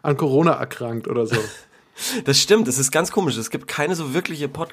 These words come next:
Speaker 2: Podcast-Community-Seite, die ausschließlich das zum Thema hat.
Speaker 1: Es gibt nur ganz viele Leitmedien, die
Speaker 2: Ja.
Speaker 1: einfach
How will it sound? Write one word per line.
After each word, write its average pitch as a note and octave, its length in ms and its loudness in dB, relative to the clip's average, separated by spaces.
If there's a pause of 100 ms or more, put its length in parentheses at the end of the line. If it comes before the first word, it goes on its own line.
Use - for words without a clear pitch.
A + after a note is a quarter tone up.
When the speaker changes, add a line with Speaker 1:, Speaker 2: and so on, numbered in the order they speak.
(600)
Speaker 2:
Podcast-Community-Seite, A#2 1120 0
die A2+ 160 2
ausschließlich C3 580 4
das B2+ 200 -4
zum A2+ 140 -8
Thema G#2+ 420 -6
hat. F2+ 200 -8
Speaker 1:
Es C3 140 -2
gibt - 180 -2
nur F#3+ 120 8
ganz D#3+ 200 2
viele D3 200 2
Leitmedien, F3+ 1000 4 (380)
die C#3+ 60 0
Speaker 2:
Ja. - 80 2
Speaker 1:
einfach A2 300 4